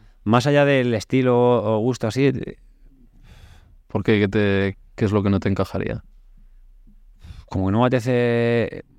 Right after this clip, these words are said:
Speaker 1: verme, ¿sabes?
Speaker 2: El boom ese, ¿no?
Speaker 1: Sí, que a lo mejor no es ni boom, a lo mejor lo que no me apetece. O sea, me gusta el camino tranquilo, un poco natural de las cosas.
Speaker 2: Que tú
Speaker 1: No
Speaker 2: puedes
Speaker 1: sé.
Speaker 2: ir controlando los pasos, que por eso de repente te explota y dices,
Speaker 1: Sí,
Speaker 2: "Ah,
Speaker 1: a ver,
Speaker 2: gestiona".
Speaker 1: a ver, que luego mucha gente hace, o sea, que quiero decir que no porque te hagas, eh,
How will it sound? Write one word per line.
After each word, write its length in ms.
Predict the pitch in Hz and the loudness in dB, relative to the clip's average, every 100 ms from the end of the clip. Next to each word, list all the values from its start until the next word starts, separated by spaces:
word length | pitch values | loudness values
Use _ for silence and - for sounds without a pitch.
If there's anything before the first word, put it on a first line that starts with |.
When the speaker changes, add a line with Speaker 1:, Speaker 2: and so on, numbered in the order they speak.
| _ | _
Speaker 1:
verme, 500 | - 107 113 113 110 - | -8 -2 0 0 0 -2
¿sabes? 340 | 135 101 - | -2 -2 -2
Speaker 2:
El 120 | 110 | -4
boom 320 | 110 120 104 | 0 0 0
ese, 180 | 95 - | -2 -4
¿no? 160 | 101 147 - - - - _ - | -6 -8 -14 -20 -20 -20 _ -20
Speaker 1:
Sí, 200 | - - | -6 0
que 40 | 113 | 2
a 40 | |
lo 40 | 92 | 2
mejor 200 | 127 123 | 2 2
no 100 | 110 | 2
es 60 | |
ni 80 | 95 | 2
boom, 140 | 123 | 2
a 20 | 98 | 2
lo 60 | |
mejor 200 | 90 113 | 2 2
lo 100 | 104 104 | 2 0
que 80 | |
no 100 | 104 | 0
me 60 | 127 | 2
apetece. 500 | 131 127 131 123 110 - _ _ - - | 2 0 0 0 0 -8 _ _ -20 -8
O 60 | |
sea, 140 | - 113 | 0 2
me 60 | 110 | 2
gusta 220 | 127 143 | 2 2
el 60 | |
camino 960 | 131 131 135 135 131 127 127 131 127 123 120 | 2 2 2 2 2 2 2 2 2 2 0
tranquilo, 500 | 113 107 135 131 127 | 0 0 2 4 2
un 100 | 120 | 2
poco 220 | 127 123 | 0 0
natural 260 | 113 117 | 2 0
de 60 | 113 | 0
las 100 | 104 | 0
cosas. 240 | 135 113 95 | -2 -4 -6
Speaker 2:
Que 100 | - | -6
tú 100 | 104 | -4
Speaker 1:
No 40 | |
Speaker 2:
puedes 140 | 107 104 | -2 -2
Speaker 1:
sé. 80 | 110 | 0
Speaker 2:
ir 40 | |
controlando 520 | 110 107 110 110 110 | 0 2 2 2 0
los 240 | 104 104 - | 0 -2 -4
pasos, 280 | 104 107 - | -4 -4 -4
que 100 | 90 | -2
por 160 | 98 | 0
eso 140 | 101 104 | 0 0
de 100 | 104 | 0
repente 340 | 92 104 98 | -2 -2 0
te 80 | 104 | -2
explota 460 | 98 - 104 101 127 | -4 -2 -2 0 -2
y 40 | |
dices, 360 | 107 95 95 - | -2 -6 -12 -14
Speaker 1:
Sí, 180 | - 147 | -2 0
Speaker 2:
"Ah, 100 | 113 | 4
Speaker 1:
a 40 | 139 | 4
ver, 100 | 117 | 2
Speaker 2:
gestiona". 260 | 113 113 | -2 0
Speaker 1:
a 40 | 123 | 2
ver, 60 | 127 | 4
que 40 | |
luego 140 | 117 127 | 2 2
mucha 180 | 135 131 | 0 -2
gente 320 | 143 131 131 | 0 2 2
hace, 260 | 123 - | 0 -2
o 40 | 127 _ - | -8 _ -18
sea, 180 | - 110 | -4 -4
que 120 | 92 | -2
quiero 160 | - 107 | 0 0
decir 160 | 113 | 2
que 100 | 98 | 0
no 140 | 92 101 | 0 0
porque 140 | 104 | 0
te 40 | 104 | 0
hagas, 120 | 101 | -2
eh, 240 | 110 110 | -2 -4